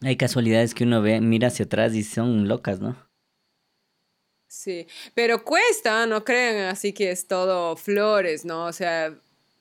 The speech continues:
Speaker 2: eh, ha sido florido el caminar porque hemos crecido como, como individuos, como familia, como, como, ¿no? Personas, eh, nuestro comercio creció, pero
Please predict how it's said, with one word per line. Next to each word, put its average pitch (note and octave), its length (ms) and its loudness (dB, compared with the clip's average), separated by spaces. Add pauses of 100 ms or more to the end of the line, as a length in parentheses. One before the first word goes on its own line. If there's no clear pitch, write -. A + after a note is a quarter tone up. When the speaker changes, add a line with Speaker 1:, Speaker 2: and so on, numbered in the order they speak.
(200)
Speaker 2:
eh, G3+ 300 -2
ha G3+ 60 -2
sido A#3+ 260 2
florido B3 840 2
el G3+ 220 -2
caminar G3 600 -4
porque D4 280 -6
hemos G3+ 260 -6
crecido G3+ 460 -6
como, F3 640 -8
como F3 220 -10
individuos, F3 680 -8
como E3+ 260 -12
familia, E3+ 640 -10
como, D#3 520 -14 (420)
como, D#3 800 -12 (320)
¿no? F3+ 420 -10 (260)
Personas, E3+ 920 -8
eh, D#3+ 240 -8
nuestro D#3+ 280 -14
comercio F#3 600 -4
creció, F#3 480 -2
pero E3 440 -6